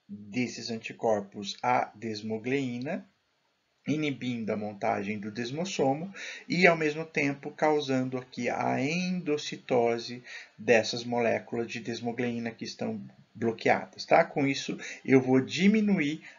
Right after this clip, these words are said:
a quantidade de desmogleína expressa aí no desmossomos, o que vai impedir, então,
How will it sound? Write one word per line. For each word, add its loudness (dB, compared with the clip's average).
a 6
quantidade 4
de -20
desmogleína -2
expressa -2
aí 0
no 2
desmossomos, -2
o 0
que 2
vai 2
impedir, -4
então, -2